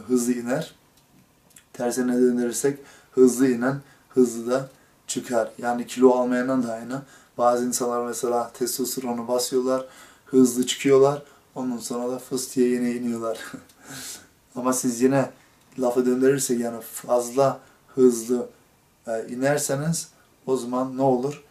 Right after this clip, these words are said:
Siz bir hafta sonra, iki hafta sonra, üç hafta sonra gerçekten de, e, delirirsiniz. Çünkü vücutunuz her şeyi istiyor. Ondan sonra dersiniz ki, "Ben bu diyeti falan daha yapmak istemiyorum. Gidip de istediğimi yiyeceğim."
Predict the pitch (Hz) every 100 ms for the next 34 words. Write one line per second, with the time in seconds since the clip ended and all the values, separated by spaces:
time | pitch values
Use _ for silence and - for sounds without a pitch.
0 | _ - - 123 - - 117 135 127 -
1 | 123 120 120 127 135 123 - - 120 135
2 | 131 127 120 127 - 123 139 156 - -
3 | _ _ - 120 123 131 123 123 123 123
4 | - 123 131 - - - 117 127 127 135
5 | 147 - 135 139 - 123 127 127 127 127
6 | 131 123 123 131 - 127 123 127 - 131
7 | 135 - - _ - 127 120 - 120 117
8 | 123 123 120 127 117 - 123 120 117 117
9 | 120 120 110 120 117 117 117 113 120 -
10 | - 127 123 127 127 - - - - _
11 | _ _ _ _ - - _ _ - 131
12 | 123 123 131 120 117 - - - 123 117
13 | 117 120 117 113 110